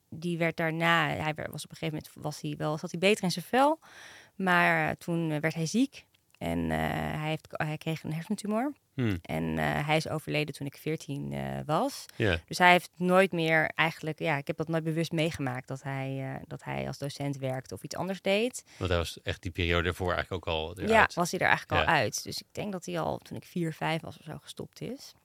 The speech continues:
Speaker 2: Ja.
Speaker 1: Ja.
Speaker 2: Ja.
Speaker 1: En mijn moeder, die, eh, ja, die heeft altijd, eh, in, voor mijn geboorte werkte ze fulltime. En na mijn geboorte is ze op een gegeven moment, eh, deeltijd gaan werken. Dus die was er altijd op woensdag. En dan eens in de twee weken was ik, eh,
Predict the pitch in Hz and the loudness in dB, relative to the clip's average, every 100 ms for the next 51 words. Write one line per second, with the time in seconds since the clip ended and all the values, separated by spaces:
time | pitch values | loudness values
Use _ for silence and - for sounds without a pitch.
0 | _ - 101 - _ _ - 190 180 131 | _ -4 -4 -4 _ _ -10 -4 -2 0
1 | 101 92 - - - 185 180 185 185 160 | -2 -4 -10 -12 -4 0 2 4 4 2
2 | 160 151 151 143 156 139 160 143 - 165 | 2 0 2 0 0 -2 -2 -4 -2 0
3 | 180 151 143 143 - 143 139 139 139 - | 0 -2 -2 -4 -4 -4 -2 -4 -6 -6
4 | 151 - - 190 175 156 156 151 147 147 | -6 -8 -2 0 2 -2 -4 -6 -6 -8
5 | - 175 - 226 - 175 175 170 151 160 | -8 -6 -2 -2 0 0 -2 -2 -4 0
6 | 156 156 147 - 156 - - 151 - - | 0 0 -4 -10 -12 -10 -10 -12 -10 -8
7 | 139 143 143 143 147 139 139 - - - | -8 -6 -6 -6 -6 -6 -6 -14 -20 -20
8 | - _ 156 202 196 156 - 151 143 143 | -20 _ 4 4 6 2 0 -4 -4 -4
9 | 151 - 160 147 143 - 143 - 156 - | -6 -6 -6 -4 -6 -8 -10 -6 -4 -2
10 | 135 139 - - - - - _ 160 156 | -4 -4 -10 -20 -20 -20 -20 _ -4 -2
11 | 151 160 160 165 151 170 151 147 151 143 | 0 0 2 0 2 4 4 4 2 -2
12 | 135 139 139 135 - | -6 -6 -8 -8 -8